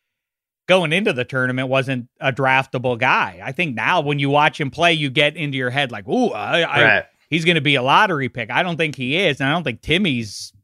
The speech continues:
Speaker 1: a lottery pick at any point either himself.
Speaker 2: It's all needs, and I don't even know if these guys start on an N B A team, a lot of 'em right away, right? So that, that's the whole thing. But, uh,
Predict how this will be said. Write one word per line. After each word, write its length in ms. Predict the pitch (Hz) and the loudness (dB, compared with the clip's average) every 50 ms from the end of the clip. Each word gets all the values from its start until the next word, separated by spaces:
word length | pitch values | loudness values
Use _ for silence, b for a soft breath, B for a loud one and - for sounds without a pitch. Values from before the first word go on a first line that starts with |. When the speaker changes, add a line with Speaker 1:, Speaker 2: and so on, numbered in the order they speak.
| _ - | _ -12
Speaker 1:
a 80 | 123 | -10
lottery 460 | 117 117 123 131 135 135 135 127 127 | -6 -2 -2 -2 0 0 -2 -4 -4
pick 280 | 123 - - 135 131 - _ _ _ _ | -4 -4 -4 -4 -4 -4 _ _ _ _
at 120 | - 135 127 | -4 0 2
any 220 | 135 135 135 135 | 2 2 2 0
point 280 | 131 - 151 147 139 143 | -2 -4 -4 -2 -2 -2
either 260 | 147 151 151 151 151 | -2 -2 0 0 0
himself. 480 | 151 151 139 - 208 202 143 101 95 - _ _ - | 0 -2 -2 -4 -4 -4 -4 -6 -8 -14 _ _ 2
Speaker 2:
It's 200 | 180 170 160 208 | 2 4 8 8
all 200 | 202 196 190 175 | 8 8 8 6
needs, 460 | 139 127 127 123 123 123 117 104 98 | 4 2 2 2 4 2 2 0 -2
and 120 | 110 113 123 | -2 2 2
I 80 | 127 | 2
don't 160 | 135 135 139 135 | 4 4 2 2
even 160 | 120 117 117 | 0 0 0
know 120 | 113 113 | 0 0
if 80 | 110 - | 0 0
these 160 | 120 113 101 | -2 -4 -2
guys 220 | - 110 104 98 | -2 -2 -2 -2
start 340 | - - - 104 104 104 101 | -4 -4 -2 0 0 0 0
on 120 | 98 98 98 | 0 -4 -4
an 100 | 98 98 | -4 -4
N 120 | 101 101 | -4 -4
B 160 | 98 104 101 95 | -4 -4 -4 -4
A 120 | 95 101 | -4 -6
team, 300 | - - 113 104 98 95 | -6 -6 -6 -6 -6 -6
a 60 | 95 | -4
lot 180 | 98 98 95 95 | -2 -2 -2 -2
of 60 | 98 | -2
'em 60 | 101 | 0
right 180 | 104 107 104 101 | 2 2 2 2
away, 320 | 98 95 95 95 92 85 | 0 -2 -2 -2 -4 -4
right? 380 | 87 95 107 113 113 117 113 - | -2 0 2 2 2 2 -2 -4
So 120 | - - | -8 -2
that, 220 | 107 120 120 110 117 | 0 0 0 2 2
that's 260 | 131 123 120 - - | 2 2 2 0 -4
the 80 | 113 | -6
whole 160 | 101 98 92 87 | -4 -4 -8 -8
thing. 320 | - - 90 82 80 78 _ _ _ | -10 -12 -12 -12 -14 -16 _ _ _
But, 240 | - 101 98 92 - | -6 -4 -4 -4 -4
uh, 420 | 95 104 101 98 95 92 92 90 | -4 -4 -2 -2 -2 -4 -6 -8